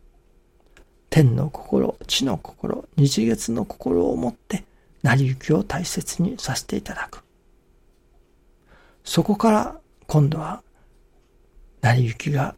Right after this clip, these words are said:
私どもの味方になってくださる。そういう働きになってくるということですね。そういう、そこに小不思議を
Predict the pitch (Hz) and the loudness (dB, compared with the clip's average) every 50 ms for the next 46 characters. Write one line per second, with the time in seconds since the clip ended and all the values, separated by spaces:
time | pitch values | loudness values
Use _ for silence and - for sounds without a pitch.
0 | _ _ - - 139 - - 151 - - - - - 208 151 135 127 131 127 139 | _ _ -4 -4 -2 -2 -2 -4 -2 -4 -4 -2 0 0 0 0 0 -2 -2 -2
1 | - 139 143 - - 185 - 196 196 214 226 226 226 226 208 _ - - - - | 0 0 0 2 0 -2 0 0 0 0 -2 -2 -4 -4 -6 _ -14 -16 -16 -12
2 | - - - - - - - - _ _ _ _ _ _ _ _ - - - - | -10 -10 -10 -10 -10 -12 -14 -18 _ _ _ _ _ _ _ _ -20 -20 -20 -20
3 | - _ _ _ _ _ _ _ _ _ _ _ _ _ _ _ _ _ _ _ | -20 _ _ _ _ _ _ _ _ _ _ _ _ _ _ _ _ _ _ _
4 | _ _ _ _ - - - 135 131 131 131 131 127 135 156 180 - _ _ _ | _ _ _ _ -4 2 4 6 6 6 6 4 4 2 0 -2 -4 _ _ _
5 | _ _ _ _ - - _ _ _ - - - - 143 135 139 139 - 147 135 | _ _ _ _ -20 -20 _ _ _ -6 -4 -2 0 0 0 0 0 2 4 4
6 | 135 139 151 165 175 - - - - - - - - - - _ _ _ _ _ | 6 6 4 2 0 -2 -4 -8 -8 -8 -6 -8 -10 -10 -12 _ _ _ _ _
7 | _ _ - 139 131 131 139 139 139 - - - - 143 135 - 131 - - - | _ _ 0 0 2 2 2 0 -2 -6 -8 -10 -8 -8 -6 -6 -8 -8 -8 -10
8 | - - 160 175 202 208 - _ _ _ _ _ _ _ - - - - - - | -8 -4 -2 -2 -2 -4 -6 _ _ _ _ _ _ _ -20 -20 -20 -20 -20 -20
9 | _ _ _ _ _ _ _ - - - 170 175 175 175 175 170 175 175 180 - | _ _ _ _ _ _ _ -6 2 6 8 8 10 10 8 8 8 6 6 4
10 | - - - - 262 - - - 151 - 180 160 160 165 170 - 330 339 349 - | 2 -2 -6 -10 -8 -6 -2 0 4 6 8 8 10 8 6 4 0 -8 -12 -8
11 | - - - - 156 165 226 233 - - - - - 165 151 160 165 147 151 185 | -4 0 4 6 6 6 6 2 0 -2 -2 0 0 2 2 2 2 2 2 0
12 | 294 | -4